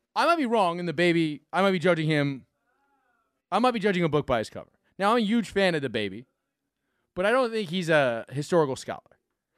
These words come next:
Now, this N R A helping people secure rights thing is horseshit.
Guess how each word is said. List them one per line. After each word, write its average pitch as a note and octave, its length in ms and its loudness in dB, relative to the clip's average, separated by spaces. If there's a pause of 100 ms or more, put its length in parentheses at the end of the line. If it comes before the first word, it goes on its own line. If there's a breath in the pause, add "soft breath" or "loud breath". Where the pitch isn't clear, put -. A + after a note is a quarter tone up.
(140)
Now, E3 240 2
this E3+ 240 -4
N A3+ 160 0
R G3+ 180 4
A F#3+ 160 0
helping E3 320 0
people D3+ 220 -2
secure D3 320 0
rights C#3 220 0
thing B2 160 -4
is A#2 180 -8
horseshit. - 460 -18